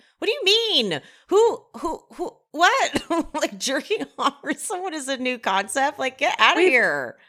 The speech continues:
Speaker 2: we've literally watched, like, uh, a, a guy she's hooking up with, like, ask her to pee o-,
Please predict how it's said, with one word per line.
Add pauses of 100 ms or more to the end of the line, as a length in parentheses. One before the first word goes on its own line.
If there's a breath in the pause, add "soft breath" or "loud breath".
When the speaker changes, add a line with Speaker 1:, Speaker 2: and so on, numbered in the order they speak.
Speaker 2:
we've
literally
watched,
like,
uh, (160)
a,
a
guy
she's
hooking
up
with,
like,
ask
her
to
pee
o-,